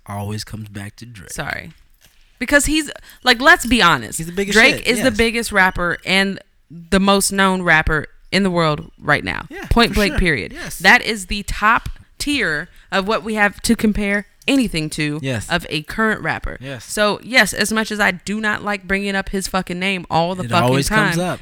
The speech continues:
Speaker 2: it's always gonna come back
Speaker 1: Always.
Speaker 2: to Drake. And you can't discount him for that, and you can't, but I can blame all you motherfucking Drake stans out there for that.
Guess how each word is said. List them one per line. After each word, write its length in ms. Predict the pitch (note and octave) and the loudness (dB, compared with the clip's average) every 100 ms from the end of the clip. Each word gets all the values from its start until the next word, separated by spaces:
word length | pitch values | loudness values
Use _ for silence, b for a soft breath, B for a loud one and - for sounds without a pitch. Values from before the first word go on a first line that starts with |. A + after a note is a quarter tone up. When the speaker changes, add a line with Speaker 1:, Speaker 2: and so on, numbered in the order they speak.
| _ | _
Speaker 2:
it's 200 | F3 - | -4 2
always 280 | F#3 G3+ G#3 | 4 4 2
gonna 160 | G3+ G#3 | 0 0
come 120 | G#3 | 2
back 180 | G#3+ A3 | 2 2
Speaker 1:
Always. 40 | |
Speaker 2:
to 80 | F#3+ | 0
Drake. 240 | E3+ C#3+ | 0 0
And 140 | - F3 | -2 -2
you 80 | G3 | -2
can't 300 | - F#3 F#3+ | 0 -2 -2
discount 460 | G3+ - F3+ F#3 | -6 -2 -2 -2
him 220 | G3 A3+ | 0 0
for 120 | A#3+ A3+ | -2 -2
that, 240 | A#3 - B B B | 0 0 B B B
and 100 | E3 F3+ | -6 -6
you 60 | |
can't, 320 | - G3+ G3+ - b b | -4 -2 -2 -4 b b
but 140 | - F3+ | 2 4
I 60 | F3+ | 4
can 400 | G#3+ G#3 G3+ - _ _ _ _ | 2 0 0 -8 _ _ _ _
blame 380 | E3+ F3 G3 G3 | 0 0 2 2
all 180 | F#3 F#3+ | 2 0
you 100 | G3 | -2
motherfucking 480 | G3 F#3+ F3+ F#3 F3+ | -2 -2 -2 -4 -4
Drake 260 | E3+ F3 E3 | -2 -2 -2
stans 360 | E3 D3+ D3 | -4 -4 -4
out 140 | C#3 C3 | -8 -8
there 160 | C3 | -10
for 80 | B2+ | -10
that. 240 | G#2 C#2+ | -12 -12